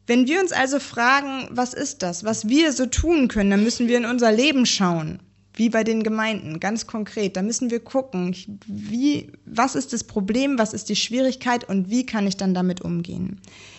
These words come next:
Wenn sich unser Durst, unsere Sehnsucht beispielsweise in einem bestimmten Suchtverhalten ausübt, äh, wirkt oder in übermäßigen Konsum oder in irgendetwas in der Richtung, dann sollten wir versuchen,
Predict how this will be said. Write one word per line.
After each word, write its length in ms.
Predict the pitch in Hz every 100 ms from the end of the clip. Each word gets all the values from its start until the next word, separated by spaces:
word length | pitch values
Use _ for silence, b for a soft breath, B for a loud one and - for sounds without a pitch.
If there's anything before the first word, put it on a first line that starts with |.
| B B B B
Wenn 160 | 233 262
sich 180 | 285 -
unser 260 | 277 269
Durst, 420 | 254 277 269 -
unsere 320 | 226 220 214 202
Sehnsucht 480 | 226 277 208 196
beispielsweise 800 | - 202 - 240 220 - 208 220
in 100 | 214
einem 180 | - 214
bestimmten 560 | 208 - 247 254 - 208
Suchtverhalten 800 | 233 247 - 208 175 165 170
ausübt, 460 | - 131 160 - - _ - 170 175 - -
äh, 280 | 185 175 170
wirkt 380 | 175 165 -
oder 300 | - 254 269
in 160 | - 233
übermäßigen 640 | 247 269 233 233 - 226
Konsum 580 | 220 226 214 196 285 277
oder 220 | 208 190
in 100 | 190
irgendetwas 680 | 190 202 233 - 202 208 202
in 240 | 202 190
der 340 | 190 240 254 208
Richtung, 480 | 262 - - 170 170
dann 180 | 202
sollten 320 | 190 226 311 277
wir 80 |
versuchen, 600 | 254 247 196 240 - 294